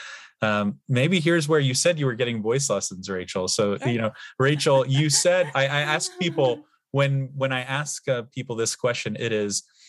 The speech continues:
Speaker 1: um, what is something, if I asked your husband, your family, like, something about Rachel that is just so totally Rachel, something that just, you know, could only or would only happen to you, you know, what, um, what seems to come to mind for you when I say that? That's just, like, so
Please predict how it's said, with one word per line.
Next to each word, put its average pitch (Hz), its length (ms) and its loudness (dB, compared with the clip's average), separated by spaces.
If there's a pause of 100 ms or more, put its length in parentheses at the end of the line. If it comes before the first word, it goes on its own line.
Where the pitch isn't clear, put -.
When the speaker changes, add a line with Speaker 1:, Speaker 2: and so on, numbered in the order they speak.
(260)
Speaker 1:
um, 107 440 -2
what 147 200 0
is 233 160 0
something, 139 360 0
if 107 100 -6
I 107 80 -2
asked 110 260 -6
your 117 100 -4
husband, 123 640 -2
your 101 120 -4
family, 170 480 -2
like, 110 160 -4
something 190 340 -2
about 143 280 -2
Rachel 120 360 -4
that 107 140 -4
is 101 160 -6
just - 340 -4 (400)
so 196 280 2
totally 175 420 2
Rachel, 120 400 2
something 143 400 0
that 117 100 -4
just, - 380 -4
you 113 80 -4
know, 92 160 -6
could 175 200 0
only 147 320 2
or 110 120 0
would 120 200 -2
only 123 240 -2
happen 107 460 -4
to - 140 -4
you, 87 320 -6 (500)
you 120 80 2
know, 104 140 2
what, 131 580 2 (220)
um, 107 440 0
what 143 260 -2
seems 156 320 0
to 143 80 -4
come 117 240 -4
to 104 100 -6
mind 92 320 -4
for - 80 -8
you 90 160 -6
when 90 140 -4
I 85 80 -4
say 87 240 0
that? 82 260 -6
That's 101 160 -2
just, - 260 0
like, 90 200 -2
so 135 800 2